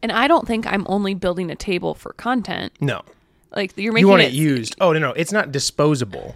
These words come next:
Speaker 1: No,
Speaker 2: by
Speaker 1: you're,
Speaker 2: any
Speaker 1: yeah, you're
Speaker 2: means.
Speaker 1: making it sound like
Speaker 2: Yes.
Speaker 1: I just do D I Ys for content.
Speaker 2: No, no, no, no.
Speaker 1: No, what happens is I set a timeline and I set a content calendar of this is what I'm gonna share in these months
Speaker 2: Yeah.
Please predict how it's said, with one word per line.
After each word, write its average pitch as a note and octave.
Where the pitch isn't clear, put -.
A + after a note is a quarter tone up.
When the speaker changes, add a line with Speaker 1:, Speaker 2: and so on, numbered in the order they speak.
Speaker 1:
No, A#3
Speaker 2:
by A#3
Speaker 1:
you're, A#3
Speaker 2:
any A3+
Speaker 1:
yeah, A#3
you're A3+
Speaker 2:
means. A#3
Speaker 1:
making C4+
it -
sound F#3+
like F3+
Speaker 2:
Yes. -
Speaker 1:
I F3
just F3+
do F#3
D F3
I E3
Ys E3
for E3
content. -
Speaker 2:
No, G#2+
no, A2
no, F#2
no. -
Speaker 1:
No, G#3
what -
happens A#3
is F3
I G3
set A3
a G3
timeline F#3+
and F3+
I F3
set F#3
a -
content G#3+
calendar F3
of F3
this F#3+
is G3+
what F#3+
I'm F#3
gonna E3+
share F3
in E3
these D#3+
months D#3
Speaker 2:
Yeah. F2+